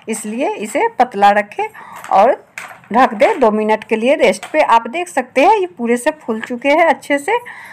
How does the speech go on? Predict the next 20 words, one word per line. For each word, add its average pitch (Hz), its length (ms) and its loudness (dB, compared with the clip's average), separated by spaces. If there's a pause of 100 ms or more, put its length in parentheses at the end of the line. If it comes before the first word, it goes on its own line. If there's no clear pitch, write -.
(160)
अब 240 160 4
आप - 200 4
इसमें 233 360 -4
थोड़े 220 320 2
से 320 160 -2 (500)
एक 254 180 2
से 240 120 -4
दो 226 180 -2
चम्मच 214 420 -2
के - 120 -6
लगभग 214 580 2
सोडा 208 420 2
डाल 196 300 2
दें 285 180 -2
और 180 280 -2
इसे 196 220 -6
अच्छे 240 320 -4
से 277 160 -2
मिला 196 380 2
लें। 269 220 -4